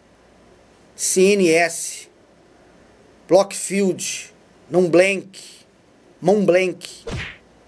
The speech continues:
Fato que começou a chamar a atenção dos auxiliares e pastores que estavam próximos a ele, já que na época a miséria da ajuda de custo era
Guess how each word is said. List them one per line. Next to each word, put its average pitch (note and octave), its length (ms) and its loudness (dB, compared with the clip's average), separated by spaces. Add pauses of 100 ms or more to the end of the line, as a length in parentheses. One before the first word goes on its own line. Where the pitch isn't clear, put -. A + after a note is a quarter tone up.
(680)
Fato G3 540 -2
que - 120 -14
começou E3+ 600 0
a E3 40 2
chamar D#3 380 0
a D#3 40 4
atenção E3 500 -2
dos D3+ 100 -4
auxiliares C#3+ 680 -2
e C#3+ 60 -14
pastores E3 880 2 (260)
que - 80 -10
estavam D#3 480 0
próximos E3 600 0
a A#2+ 100 -6
ele, A2 240 -14 (800)
já C#3 240 -2
que F3 140 -2
na F3+ 100 2
época E3 540 0 (260)
a D#3+ 120 0
miséria G3 760 0
da G3+ 100 0
ajuda F3 200 -2
de D#3+ 100 -12
custo F3 400 -6
era E3 320 0